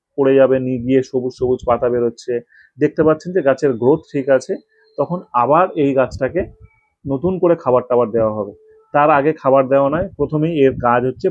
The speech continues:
পটিং করা। পটিং না করলে কি হবে? পটিং না করলে এটার মধ্যে গাছটা আবার ধীরে ধীরে, ধীরে ধীরে সুস্থ হবে। আর already বেরিয়ে পড়েছে, ও যেটা উপর দিকে বড় হওয়ার বেরিয়ে পড়েছে,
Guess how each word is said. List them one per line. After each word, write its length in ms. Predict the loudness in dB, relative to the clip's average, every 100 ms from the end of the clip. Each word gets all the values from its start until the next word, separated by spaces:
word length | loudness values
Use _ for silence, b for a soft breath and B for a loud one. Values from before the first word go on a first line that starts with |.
| 0
পটিং 300 | 0 0 -6
করা। 220 | -6 -6
পটিং 280 | -6 -6 -4
না 180 | -2 0
করলে 320 | 2 2 2
কি 180 | 0 -4
হবে? 180 | -4 0
পটিং 220 | 0 0
না 160 | -2 -2
করলে 280 | 0 2 2
এটার 220 | 2 2
মধ্যে 280 | 2 -2 0
গাছটা 340 | 0 0 0
আবার 260 | 2 4 2 -2 _ _ _ _ _
ধীরে 160 | 0 2
ধীরে, 240 | 2 2
ধীরে 220 | 0 0 0
ধীরে 220 | 0 -2
সুস্থ 380 | -4 -12 -6 -2
হবে। 320 | 0 0 -2 _ -20 _ _ -6
আর 320 | -2 0 -2 -6 _ _ -8
already 500 | -6 -4 -4 -2 0
বেরিয়ে 340 | 2 2 2
পড়েছে, 540 | 2 2 0 -2 -8 -8 _ _ -16
ও 260 | -10 -8 -6
যেটা 260 | -2 2 2
উপর 480 | 2 -6 0 0 0
দিকে 160 | -2
বড় 280 | 2 4 6
হওয়ার 240 | 6 4
বেরিয়ে 300 | 2 -2 -2
পড়েছে, 380 | -2 -6 -10 -12